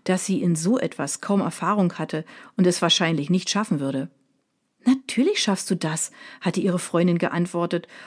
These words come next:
und dabei absolut überzeugt geklungen. "Hör mal, es geht bloß um ein paar nette Kleinigkeiten zum Dessert. Nichts Kompliziertes und die Frauen sind alles andere als anspruchsvoll.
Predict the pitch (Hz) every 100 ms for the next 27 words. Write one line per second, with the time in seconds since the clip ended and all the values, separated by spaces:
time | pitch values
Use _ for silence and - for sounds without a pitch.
0 | - 185 190 180 175 - - 254 - 285
1 | 208 247 240 254 - 294 294 185 - 170
2 | 170 - _ _ _ _ _ _ _ -
3 | 175 185 160 160 151 - - - 285 -
4 | 262 339 285 240 247 254 247 220 254 269
5 | - 196 240 - 185 202 - 185 165 -
6 | 131 147 139 _ - - - - 190 208
7 | - 247 208 185 - 202 254 170 156 185
8 | - - - - - - 190 - 151 240
9 | 226 220 - 202 277 - 240 254 202 170
10 | - 175 - 185 - 180 160